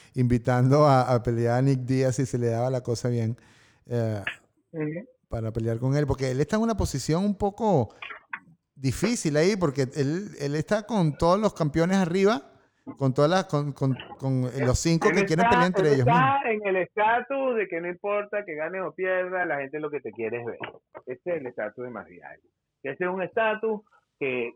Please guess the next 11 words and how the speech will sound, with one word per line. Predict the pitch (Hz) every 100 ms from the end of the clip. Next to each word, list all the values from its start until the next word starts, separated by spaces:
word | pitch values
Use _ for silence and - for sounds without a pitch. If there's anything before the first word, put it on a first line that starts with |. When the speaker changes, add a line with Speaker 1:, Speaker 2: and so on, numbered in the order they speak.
| -
Speaker 2:
que | 123
yo | 131 165 -
sepa, | 196 196 196 202 - _
eso | 147 135 175
lo | 147
tiene | 143 151 147
solo | 165 151 139 147 151
Nate | 135 123 123
Diaz, | 202 247 240 226 208 175
Nick | 147 123 139
Diaz, | 240 240 220 214